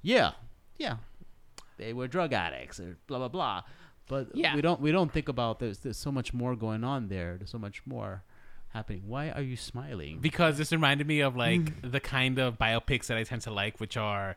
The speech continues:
Speaker 3: there's a, apparently one type of biopic that I gravitate towards. I'll never watch 'em. I watch, like, the highlights on YouTube,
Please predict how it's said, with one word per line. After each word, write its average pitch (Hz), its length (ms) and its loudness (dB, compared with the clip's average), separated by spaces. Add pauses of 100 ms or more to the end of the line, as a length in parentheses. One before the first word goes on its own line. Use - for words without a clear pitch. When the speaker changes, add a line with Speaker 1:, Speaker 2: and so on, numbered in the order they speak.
(180)
Speaker 3:
there's 131 320 2 (240)
a, - 100 -6 (380)
apparently 135 640 2 (140)
one 117 360 0
type 123 160 -2
of 110 80 -6
biopic 110 400 0
that 107 100 -6
I 110 40 2
gravitate 101 380 -4
towards. 120 200 -4
I'll 151 180 6
never 123 260 4
watch 101 280 0
'em. 120 100 -2
I 107 100 0
watch, 110 220 0
like, 107 120 -8
the 101 100 -4
highlights 113 460 -2
on 117 120 -4
YouTube, 147 440 0